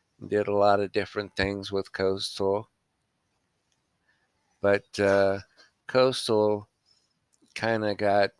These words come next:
old and stale, and eventually they put a D V D in the, uh, package, and they would change the package from time to time because the vacations would change.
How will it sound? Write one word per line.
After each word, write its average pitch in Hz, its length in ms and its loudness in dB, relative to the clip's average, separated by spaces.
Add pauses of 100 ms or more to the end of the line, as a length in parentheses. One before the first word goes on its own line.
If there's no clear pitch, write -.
(320)
old 101 680 -2 (320)
and 95 180 -8
stale, 101 800 0 (600)
and 98 480 -8 (960)
eventually 107 680 2
they 101 180 0
put 107 260 0
a 101 100 4
D 104 300 -4
V 101 220 -4
D 104 360 -4
in 98 420 -4
the, 98 420 -8
uh, 101 140 -8
package, 104 960 -4 (600)
and 107 160 -4
they 110 120 0
would 107 220 -2
change 117 520 -2
the 104 120 -6
package 107 540 -2
from 104 240 -8
time 104 320 -6
to 101 100 -6
time 113 380 -2
because 104 380 -6
the 104 100 -4
vacations 104 840 -6
would 98 240 -14
change. 101 760 -10